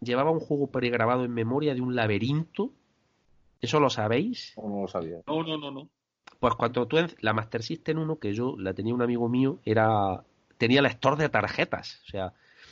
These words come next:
Speaker 1: era aquello chulísimo. Y ha-, y había un, cuando la encendías, eh, si, si le, si cuando la estabas encendiendo presionabas, no sé si a la izquierda o a la derecha en el pad,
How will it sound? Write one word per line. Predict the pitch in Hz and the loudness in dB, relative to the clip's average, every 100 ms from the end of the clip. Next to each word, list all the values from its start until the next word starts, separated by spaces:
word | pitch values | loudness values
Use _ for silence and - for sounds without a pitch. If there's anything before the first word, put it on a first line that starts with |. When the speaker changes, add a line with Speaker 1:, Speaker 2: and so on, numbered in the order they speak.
| - - | -20 -6
Speaker 1:
era | 113 123 113 | 2 4 4
aquello | 110 120 127 113 | 2 0 -2 -4
chulísimo. | - 107 107 113 98 - - | -6 -6 -6 -4 -6 -8 -4
Y | 117 | 0
ha-, | 110 - | 0 0
y | 113 | 0
había | 131 170 | 2 2
un, | 165 165 160 | 0 -4 -6
cuando | - 113 113 | -2 0 0
la | 107 | -2
encendías, | 110 113 110 117 180 170 - - _ _ _ _ _ _ _ _ _ | -4 -6 -6 -6 -6 -6 -8 -16 _ _ _ _ _ _ _ _ _
eh, | 120 123 117 120 | 0 4 4 2
si, | - 117 120 - | -2 -2 -2 -2
si | - | 0
le, | 113 110 - | 2 2 0
si | - 120 113 117 - | -6 0 0 0 -2
cuando | 107 113 113 | 0 2 2
la | |
estabas | 110 151 156 170 | 0 0 0 -2
encendiendo | 156 156 156 160 123 | -2 -2 0 0 -2
presionabas, | 113 107 117 139 139 113 | -2 -2 0 2 2 0
no | 139 | -6
sé | 143 | -6
si | - | -4
a | 127 | 0
la | 104 | 0
izquierda | - - 131 117 | -2 -2 2 4
o | 98 | 4
a | 98 | 4
la | 92 | 4
derecha | 98 127 - 120 | 2 0 -2 -2
en | 113 | 0
el | 101 | -2
pad, | - 123 120 | 2 2 2